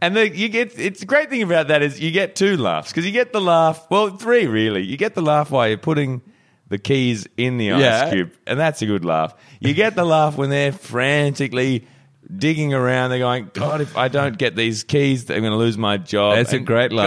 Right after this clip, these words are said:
Speaker 1: God, that's a good laugh. And you get the laugh, you know, weeks, months, years later when they mix up a big drink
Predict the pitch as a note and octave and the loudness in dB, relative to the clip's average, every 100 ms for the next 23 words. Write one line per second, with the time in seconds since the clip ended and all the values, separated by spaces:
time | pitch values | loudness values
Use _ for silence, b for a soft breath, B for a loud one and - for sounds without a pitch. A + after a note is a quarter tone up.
0 | D#3 C#3+ B2+ A2+ A2+ G#2+ G2 G2 F#2 B2+ | 4 4 2 0 -4 -4 -2 0 0 -2
1 | - C3 D3+ B - G#3 A#3+ G#3+ C#4 C#4+ | -6 -20 -20 B -4 -2 -2 0 0 0
2 | C4 A#3+ G#3 F#3+ F#3+ F#3+ - b b _ | 0 4 6 6 4 -2 -16 b b _
3 | - B1+ - - E3 D3+ - A#2+ F3+ A3+ | -20 -20 -12 -4 0 0 0 0 2 2
4 | - - - A2 C#3+ F3 F#3 E3+ - - | -2 -10 -10 -4 0 0 0 -4 -10 -14
5 | - A#2+ F3+ B3+ C4+ A#3+ E3 D3 D3 D3 | -10 -2 0 2 2 0 0 2 4 4
6 | G#2 F2+ B2 B2 C#3+ E3 C#3 C3+ A2+ F#2+ | 2 2 0 0 0 0 -2 -4 -6 -4
7 | E2+ A#2 A#2+ G#2 F#2+ G2+ F2+ D#2 - | -4 -4 -4 -6 -4 -2 -2 -6 -16